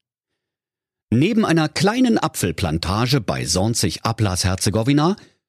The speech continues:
wohnte der arme, alte Apfeletikettierer Anton Angelwurm mit seiner Frau Annegret Angelwurm und seinen zwei gefräßigen Wenstern.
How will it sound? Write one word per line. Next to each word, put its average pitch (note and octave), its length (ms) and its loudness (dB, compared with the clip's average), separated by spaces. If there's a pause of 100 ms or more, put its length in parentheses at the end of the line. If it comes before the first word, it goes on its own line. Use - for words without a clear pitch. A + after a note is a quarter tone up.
(200)
wohnte F#3+ 300 2
der D#3+ 260 0
arme, D#3+ 540 2
alte B2 500 2
Apfeletikettierer A2 1300 0
Anton G#2+ 500 2
Angelwurm D#2+ 640 2 (400)
mit D#2+ 160 0
seiner F2 240 0
Frau - 380 -2
Annegret F#2 640 0
Angelwurm G#2+ 460 2
und - 160 0
seinen D#3+ 260 2
zwei D3+ 360 0
gefräßigen A#2 800 0
Wenstern. A2 580 -4